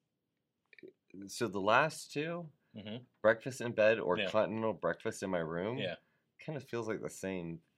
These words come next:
Speaker 1: thing. Like,
Speaker 2: Okay.
Speaker 1: uh, so
Speaker 2: So th-,
Speaker 1: that,
Speaker 2: it's not
Speaker 1: that's
Speaker 2: those two.
Speaker 1: out. But
Speaker 2: Not that that's bad. Those, those
Speaker 1: no,
Speaker 2: are
Speaker 1: no,
Speaker 2: great.
Speaker 1: no, not that it's bad. It's just I kinda feel
Speaker 2: Right.
Speaker 1: like, mm, okay. Um, yeah, I think it would be the valet.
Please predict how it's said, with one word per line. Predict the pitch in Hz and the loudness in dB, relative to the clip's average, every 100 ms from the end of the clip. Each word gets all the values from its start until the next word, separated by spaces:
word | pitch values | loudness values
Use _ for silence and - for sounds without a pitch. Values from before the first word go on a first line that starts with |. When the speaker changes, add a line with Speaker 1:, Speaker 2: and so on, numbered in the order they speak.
| _ | _
Speaker 1:
thing. | 98 82 65 71 | -2 -2 -4 -6
Like, | 80 | -4
Speaker 2:
Okay. | 76 101 127 _ | -2 -2 -6 _
Speaker 1:
uh, | - | -8
so | 80 90 80 78 - | 0 2 2 0 -6
Speaker 2:
So | - | -6
th-, | 113 | -2
Speaker 1:
that, | - | 4
Speaker 2:
it's | |
not | 165 147 | 6 10
Speaker 1:
that's | 107 101 | 8 10
Speaker 2:
those | 90 | 6
two. | |
Speaker 1:
out. | 69 - _ - - _ | 6 0 _ -20 -20 _
But | 107 113 | 12 12
Speaker 2:
Not | 165 190 | 12 8
that | 190 | 4
that's | 208 196 | 0 2
bad. | 185 90 98 | 2 2 0
Those, | 156 | 0
those | - | 8
Speaker 1:
no, | 143 170 | 12 12
Speaker 2:
are | |
Speaker 1:
no, | 165 170 | 12 12
Speaker 2:
great. | |
Speaker 1:
no, | 151 | 12
not | 135 151 | 10 10
that | 147 147 | 10 8
it's | 110 | 8
bad. | - 135 95 | 12 12 12
It's | 101 | 8
just | 107 - | 0 4
I | 107 | 4
kinda | - 117 | 6 2
feel | 110 113 | 2 4
Speaker 2:
Right. | 107 98 - | 6 6 4
Speaker 1:
like, | 123 | -6
mm, | 117 - _ _ _ | -8 -12 _ _ _
okay. | - 101 92 85 - _ _ - | -8 0 2 2 -2 _ _ 2
Um, | 113 117 113 107 104 90 - | 8 10 10 8 6 -2 0
yeah, | 113 147 | 8 8
I | 185 | 8
think | 285 | 4
it | 285 | 2
would | 220 165 | 2 2
be | 156 | 2
the | 139 | 4
valet. | 117 113 113 104 82 | 8 10 10 8 4